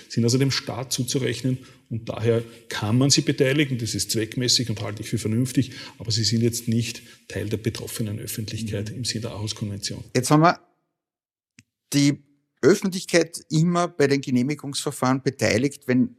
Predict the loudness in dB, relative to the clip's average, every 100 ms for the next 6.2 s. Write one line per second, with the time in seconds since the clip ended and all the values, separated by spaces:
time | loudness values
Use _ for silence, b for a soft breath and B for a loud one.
0 | -4 -2 -2 2 2 2 -2 -8 0 2
1 | 2 0 -2 0 2 2 -2 -2 -2 2
2 | 2 2 2 4 4 2 0 -4 -2 -2
3 | -2 -2 -4 -4 -2 -2 -4 -4 -2 -2
4 | -2 -4 -4 -2 0 0 -2 B B B
5 | B -2 0 -2 -4 -6 -2 0 0 -2
6 | -6